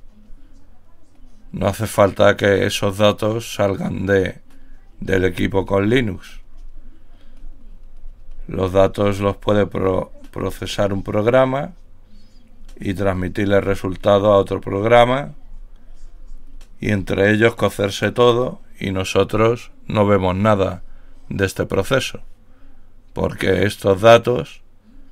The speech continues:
la salida de estos datos lo está redireccionando mediante un pipe o pipe. Es la redirección. Realizar cosas complejas combinando varias herramientas sencillas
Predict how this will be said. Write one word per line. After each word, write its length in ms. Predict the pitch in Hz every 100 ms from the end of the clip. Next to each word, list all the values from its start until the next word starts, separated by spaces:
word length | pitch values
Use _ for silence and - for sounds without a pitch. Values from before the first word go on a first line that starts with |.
| -
la 180 | - 95
salida 460 | - 90 95 98 98
de 120 | 98
estos 260 | - 98
datos 320 | 98 110 117 104
lo 80 |
está 260 | 98 - 104
redireccionando 1120 | 107 107 92 92 92 - 95 101 98 104 - - - - - - - - - -
mediante 600 | - 90 95 92 - 95
un 160 | 101
pipe 460 | - 104 101 98 113
o 200 | 85 90
pipe. 420 | 95 - - - - - - - - - -
Es 160 | 95
la 140 | 95 92
redirección. 840 | 92 92 90 90 - 101 87 - - - - - - - - - - - - - - - - _ - - _ - - _ _ _ - - - _ - - - - - - - -
Realizar 720 | - 101 98 87 87 120 110
cosas 380 | 90 104 - 107
complejas 600 | - 98 95 123 120 90
combinando 720 | - 98 92 90 104 110 98 90
varias 340 | 98 104 -
herramientas 540 | 101 107 107 101 107
sencillas 680 | - 101 - 113 110 117 120